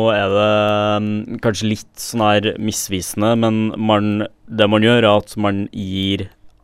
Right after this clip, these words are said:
andre alternative stoffer som, eh, som fungerer helt likt som heroin, men har en mye lengre halveringstid, sånn at man kan, eh, man kan gå et helt døgn da, eh, uten å måtte ha en ny dose.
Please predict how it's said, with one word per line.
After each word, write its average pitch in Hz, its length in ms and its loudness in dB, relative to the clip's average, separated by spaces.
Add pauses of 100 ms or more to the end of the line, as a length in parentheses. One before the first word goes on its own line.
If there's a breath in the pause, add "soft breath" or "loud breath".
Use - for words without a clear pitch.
andre 101 380 0
alternative 92 720 0
stoffer 110 460 -2
som, 101 520 -6
eh, 101 300 -2
som 107 200 -6
fungerer 101 520 2
helt 123 240 0
likt 170 200 -2
som 143 120 -4
heroin, 156 440 2
men 135 180 -2
har 120 180 2
en 113 160 0
mye 107 160 2
lengre 101 680 -2
halveringstid, 101 680 -2
sånn - 240 -8
at 101 80 -8
man 98 180 -4
kan, 95 400 -2
eh, 98 180 -2 (640 soft breath)
man 98 140 -2
kan 101 160 0
gå 101 120 4
et 101 60 -2
helt 107 260 2
døgn 107 280 4
da, 87 100 -6 (480 soft breath)
eh, 98 680 0 (180)
uten 92 340 -8
å 95 80 -2
måtte 92 180 -8
ha 95 140 -2
en 92 140 -6
ny 92 160 -6
dose. 104 320 -12